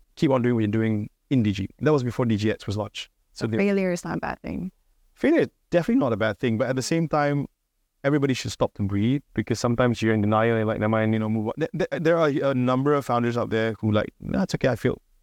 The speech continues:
Speaker 1: move on." And they don't even feel the remorse. But there really is the self-reflection to say, "Hey, you know, I screwed up, you know, I'm so ashamed now, my company goes down." And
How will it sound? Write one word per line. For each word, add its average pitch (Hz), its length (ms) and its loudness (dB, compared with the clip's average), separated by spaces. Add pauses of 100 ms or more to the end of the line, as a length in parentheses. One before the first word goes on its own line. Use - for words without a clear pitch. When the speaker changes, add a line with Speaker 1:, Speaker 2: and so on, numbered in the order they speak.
(120)
Speaker 1:
move 139 160 -2
on." - 180 -2
And 123 400 -2 (100)
they 143 120 4
don't 175 80 2
even 151 180 2
feel 127 240 0
the 113 80 0
remorse. 107 420 -2 (600)
But 214 160 0
there 220 80 2
really 269 120 4
is 202 100 -2
the 113 100 -6
self-reflection 120 800 -2
to 110 80 -4
say, 113 160 -4
"Hey, 95 280 -2 (340)
you 117 60 -4
know, 120 140 0 (420)
I 92 60 -4
screwed 147 240 2
up, 160 160 2 (800)
you 120 80 0
know, 110 400 2
I'm 110 200 -2 (160)
so 117 200 0
ashamed 117 340 0
now, 113 220 2
my 104 120 -2
company 101 260 -2
goes 104 240 -2
down." 113 360 0
And 104 240 -2